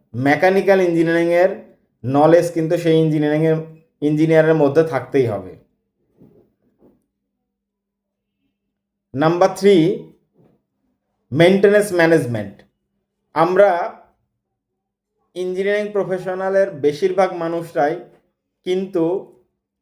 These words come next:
মেইনটেনেন্স ম্যানেজমেন্টের সাথে জড়িত হয়ে যায় ইন্ডাস্ট্রিতে আসার পর পরে, কিংবা operation and maintenance ম্যানেজমেন্টের সাথে আমরা জড়িত হয়ে যাই। সুতরাং তিন নম্বরে যে স্কিলটা দরকার সেটা হচ্ছে operation and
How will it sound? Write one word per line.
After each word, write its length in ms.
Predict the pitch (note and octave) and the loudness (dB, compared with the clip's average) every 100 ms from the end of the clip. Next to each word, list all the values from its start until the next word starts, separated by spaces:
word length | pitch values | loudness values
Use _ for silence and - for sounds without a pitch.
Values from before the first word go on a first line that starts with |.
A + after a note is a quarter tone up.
| A#2+ | -6
মেইনটেনেন্স 720 | D3+ F3 G3 G3+ G3+ G#3 G#3 | -2 0 0 0 0 -2 -4
ম্যানেজমেন্টের 760 | D#3+ E3 F3+ D#3 F#3 F#3 F3+ | -4 -2 -2 -4 -6 -6 -6
সাথে 340 | E3 E3 D#3+ E3 | -6 -4 -4 -2
জড়িত 300 | D#3 D3 D3+ | -2 -2 -2
হয়ে 260 | D3+ D3 | 0 0
যায় 140 | C#3+ D#3+ | 2 0
ইন্ডাস্ট্রিতে 480 | D3+ C#3+ C#3+ D3 C#3+ | 0 -2 -4 -4 -2
আসার 260 | B2+ C#3 | -2 -6
পর 240 | B2 A#2+ A#2+ | -2 -2 -2
পরে, 260 | A#2+ A2+ | -6 -6
কিংবা 560 | G#2+ D3+ D#3+ E3 C3 - _ _ | -8 -4 0 0 0 -10 _ _
operation 540 | - D3 F3+ F3+ F3+ F#3+ E3+ | -2 2 2 2 -2 -2 -2
and 100 | D#3+ | -2
maintenance 460 | D#3+ D#3+ E3+ E3+ D#3+ | -2 -2 -2 -4 -6
ম্যানেজমেন্টের 560 | D3+ D#3 D3 D#3 D3+ | -4 -4 -4 -6 -6
সাথে 260 | D3+ D3 D3 | -6 -4 -2
আমরা 200 | D3 D3 | -2 -2
জড়িত 320 | C#3+ C3+ C3+ | -2 -2 -2
হয়ে 220 | B2 A#2+ | -4 -4
যাই। 280 | G2+ G2 F#2+ _ _ _ _ | -6 -12 -16 _ _ _ _
সুতরাং 600 | - E3+ F#3 G3 E3 G3+ G3 _ _ _ - | -6 -2 2 2 0 -8 -14 _ _ _ -4
তিন 220 | A3 A3 | -2 2
নম্বরে 360 | A3+ G#3+ G3+ | 0 4 2
যে 220 | G3 F#3 F3+ | 4 4 2
স্কিলটা 440 | F3+ F#3+ F#3 F#3 | 0 0 2 2
দরকার 340 | E3 D3+ F3+ | 2 2 0
সেটা 280 | F#3 F3 D#3+ | -2 0 2
হচ্ছে 240 | D#3 D3+ F#3+ | 0 -2 -4
operation 680 | A3 - C3+ D#3+ D#3+ D#3+ E3+ | -4 -4 -4 0 0 0 -4
and 180 | D#3+ | -2